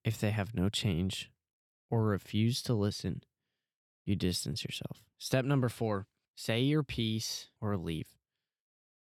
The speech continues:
Say your piece and or leave. You don't always have to say your piece, but oftentimes after you distance yourself, you know, they notice and might ask. If you've been distancing yourself after they continue trying to reach out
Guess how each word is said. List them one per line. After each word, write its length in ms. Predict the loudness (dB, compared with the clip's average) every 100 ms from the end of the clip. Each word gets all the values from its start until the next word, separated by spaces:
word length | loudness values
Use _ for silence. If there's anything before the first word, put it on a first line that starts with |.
| _ _ _
Say 180 | 0 2
your 120 | 2
piece 300 | 4 2 2 0
and 280 | 0 0 0
or 280 | 0 0 0
leave. 440 | 0 -4 -8 -16 -4
You 120 | 0
don't 180 | 0 0
always 240 | 0 -2
have 100 | -4 -6
to 80 |
say 160 | -4 -2
your 120 | -2
piece, 300 | -2 -2 -2
but 220 | 0 -2 -2 -12 -20 -20 _ 0
oftentimes 920 | 0 4 4 4 4 6 4 2 -2 -6 -2
after 280 | 0 2
you 120 | 4 4
distance 400 | 2 2 0 2
yourself, 400 | 0 0 0 0
you 80 |
know, 120 | 0 2
they 160 | 2
notice 600 | 4 4 2 -2 -6 -10 -10 -4
and 100 | 0
might 180 | 2
ask. 400 | 0 -2 -10 -16 -20 _
If 100 | 2
you've 140 | 4
been 180 | 4 4
distancing 540 | 4 2 0 -2 0 -2
yourself 460 | -2 -2 -4 -4 -4
after 300 | -4 -2 -2
they 240 | 0 -2 -6 -6
continue 480 | -2 0 2 2 2 -4 _ -10 -4
trying 180 | -2
to 60 | -2
reach 340 | 0 0 0
out 240 | -2 -2